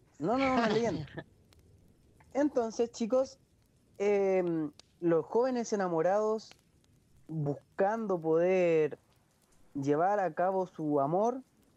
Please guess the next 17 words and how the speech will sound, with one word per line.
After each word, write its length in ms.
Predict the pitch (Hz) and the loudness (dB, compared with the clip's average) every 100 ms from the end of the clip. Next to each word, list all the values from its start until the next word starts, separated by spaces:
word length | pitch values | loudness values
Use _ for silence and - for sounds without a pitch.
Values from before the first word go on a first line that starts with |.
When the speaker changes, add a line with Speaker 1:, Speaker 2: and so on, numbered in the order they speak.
| _ _ | _ _
Speaker 1:
van 400 | 151 143 175 208 | -10 -2 -2 0
a 60 | 214 | 0
hablar 280 | 180 196 202 | 2 0 0
con 160 | 196 175 | 0 0
el 140 | 156 | -2
chamán 400 | - 160 190 208 | -4 -4 -2 -2
de 80 | 196 | 0
la 120 | 156 | 0
tribu. 360 | 143 127 175 240 - - - - - - - - - - - - - - - 208 | 0 -2 -2 -6 -16 -20 -20 -20 -20 -20 -20 -20 -20 -20 -20 -20 -20 -20 -20 -8
Y 1080 | 208 196 190 185 180 170 165 156 151 147 - _ - - - - | -4 -2 0 0 2 2 2 2 2 -2 -8 _ -20 -20 -18 -4
el 120 | 165 | -2
chamán 320 | - 196 240 | 0 0 0
les 140 | 220 190 | 0 0
dice 260 | 214 208 | -2 0
que 80 | 185 | 0
es 120 | 202 | 0
imposible, 760 | 196 170 151 147 - 160 104 | -2 -4 -4 -4 -2 -4 -4